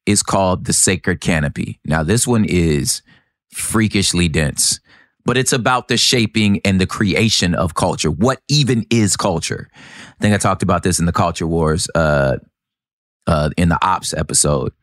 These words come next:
right? W-, like, what is it? Well, I mean, it's us. And how do you make it? It's very dense. But if you can, even if you can get through, like, the first couple chapters, like, I'm telling you, you'll realize, like, how silly we sound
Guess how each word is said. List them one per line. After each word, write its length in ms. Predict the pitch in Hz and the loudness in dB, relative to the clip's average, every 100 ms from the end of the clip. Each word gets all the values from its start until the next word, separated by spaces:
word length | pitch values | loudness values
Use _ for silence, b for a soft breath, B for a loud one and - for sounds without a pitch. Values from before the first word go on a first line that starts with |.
| _ _ - | _ _ -4
right? 260 | 82 76 71 | -2 0 -2
W-, 260 | 80 80 71 | -2 0 0
like, 360 | 87 92 82 80 | 0 2 2 0
what 500 | 78 78 85 104 107 | -2 0 2 2 2
is 240 | 101 107 73 | 0 0 -2
it? 180 | 73 - - _ _ _ | -8 -12 -18 _ _ _
Well, 400 | 87 87 80 76 67 - - - - - | 0 2 2 0 -2 -8 -18 -20 -10 -2
I 40 | |
mean, 140 | 80 | 0
it's 180 | 104 - | 2 0
us. 460 | - - - - - _ _ _ _ - | 0 0 -2 -8 -10 _ _ _ _ -2
And 80 | |
how 100 | 85 | 0
do 60 | 104 | 2
you 100 | 101 | 4
make 280 | 92 101 87 | 4 2 0
it? 160 | 69 - | -6 -4
It's 140 | - | -6
very 380 | 85 123 147 156 | -2 0 2 0
dense. 520 | 120 127 82 - - _ B B B | 0 0 0 -4 -8 _ B B B
But 380 | 76 123 104 - | 0 2 2 0
if 180 | 95 110 | 0 2
you 120 | 123 | 0
can, 240 | 139 117 - B - | 2 -2 -4 B -2
even 180 | 175 185 | 0 0
if 100 | 165 | 0
you 100 | 147 | 2
can 120 | 127 | 2
get 160 | 135 | 2
through, 120 | - 131 | 2 2
like, 180 | 120 | 2
the 80 | 104 | 0
first 280 | - 117 113 | 0 0 0
couple 280 | 110 104 101 | -2 0 0
chapters, 600 | - 98 - 110 107 - B B - | 2 0 2 0 0 -4 B B -4
like, 220 | 95 90 - | -2 -2 -2
I'm 180 | 92 87 | -2 0
telling 340 | 104 98 85 | 0 2 2
you, 140 | 82 69 | 0 2
you'll 240 | 98 104 | 2 2
realize, 520 | 95 104 98 90 87 80 | 2 2 4 2 0 0
like, 380 | 85 78 - _ b b b _ - | 0 0 -4 _ b b b _ -4
how 160 | 104 | 0
silly 440 | 90 - 117 104 95 | 2 2 4 4 2
we 180 | 87 | 2
sound 560 | 85 - 82 73 78 | 2 0 0 0 0